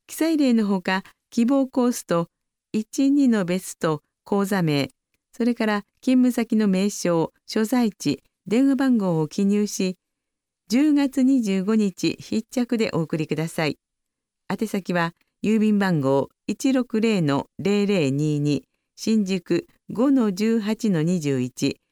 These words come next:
第二分庁舎分館二階、区勤労者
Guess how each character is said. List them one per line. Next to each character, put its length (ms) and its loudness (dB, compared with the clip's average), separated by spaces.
第 180 0
二 140 0
分 200 -2
庁 200 -2
舎 160 -4
分 240 -2
館 180 -4
二 220 -2
階、 340 -4
区 260 -4
勤 260 2
労 160 2
者 300 -4